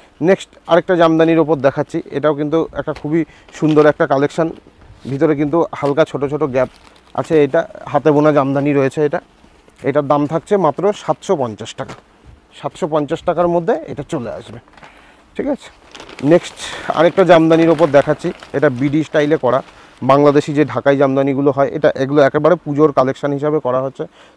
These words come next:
নতুনত্ব। আমি এটার ভিতরটাও একটুখানি দেখিয়ে দেবো। ভিতরটাও খুব ইউনিক, একদম আনকমনভাবে করা রয়েছে। এটারও মোটামুটি বারো তেরোটা করে color হয়।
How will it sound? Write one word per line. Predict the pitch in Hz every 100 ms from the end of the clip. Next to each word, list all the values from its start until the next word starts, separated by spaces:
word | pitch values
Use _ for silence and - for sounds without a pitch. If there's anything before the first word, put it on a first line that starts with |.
| 127
নতুনত্ব। | 127 156 151 156
আমি | 131 139
এটার | 151 156
ভিতরটাও | 120 131 156 190 185
একটুখানি | - 175 180
দেখিয়ে | 170 139 165 151
দেবো। | 135 - - - - - - - - - - - - - - - - - - - - - - - - 117
ভিতরটাও | 135 165 185 180
খুব | 185 156
ইউনিক, | 156 175 156
একদম | 143 160
আনকমনভাবে | 147 135 139 143 147 147 151
করা | 131 127
রয়েছে। | 135 135 180 -
এটারও | 131 135 147
মোটামুটি | 151 139 147 147 185
বারো | 143 127
তেরোটা | 127 131 135
করে | 135 151
color | 127 131 131
হয়। | 160